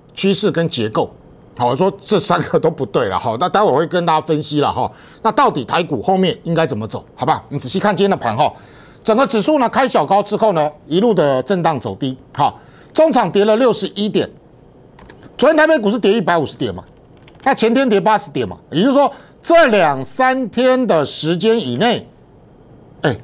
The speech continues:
台北股市跌了差不多三百点。那今天台股打下来之后，你会发现哦，哎，正好遇到什么？季线的关卡区嘛，对不对？那当然呢，现在重点是季线到底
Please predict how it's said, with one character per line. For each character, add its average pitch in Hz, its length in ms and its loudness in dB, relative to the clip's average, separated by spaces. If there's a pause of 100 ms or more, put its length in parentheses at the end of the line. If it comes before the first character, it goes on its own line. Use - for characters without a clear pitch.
(380)
台 - 140 2
北 269 100 2
股 170 140 0
市 208 80 -2
跌 156 180 0
了 156 80 2
差 165 120 0
不 165 60 -4
多 160 260 0 (640)
三 160 180 0
百 139 120 2
点。 101 140 -6 (1040)
那 285 120 2
今 330 180 2
天 349 120 2
台 285 140 4
股 233 100 -4
打 165 160 0
下 262 180 0
来 185 120 2
之 226 140 -2
后， 226 80 2
你 160 80 0
会 190 80 0
发 202 140 2
现 190 140 0
哦， 139 200 -4
哎， 202 80 0
正 302 180 0
好 185 140 2
遇 240 100 2
到 220 120 2
什 131 100 -4
么？ 87 100 -8 (500)
季 262 240 2
线 214 160 2
的 156 80 0
关 160 160 -2
卡 120 160 -4
区 131 180 -8
嘛， 107 140 -6 (340)
对 214 100 2
不 208 60 4
对？ - 220 -2 (400)
那 240 100 2
当 269 160 2
然 220 140 2
呢， 175 120 -2 (300)
现 302 180 2
在 277 140 2
重 294 160 0
点 202 140 0
是 208 200 -4 (220)
季 311 160 2
线 269 220 2
到 294 200 2
底 143 240 -6